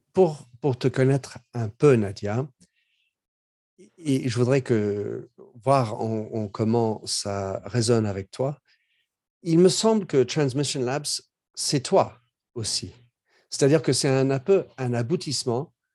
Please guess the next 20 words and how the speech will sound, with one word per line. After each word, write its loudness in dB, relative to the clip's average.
de -4
tout -2
ce -8
que -4
tu -2
as 2
fait -2
et 0
vécu, -4
euh, -2
par -4
ton, -4
ton -8
passé. -2
Le -6
fait -6
que -8
c'est -2
non 2
lucratif, -2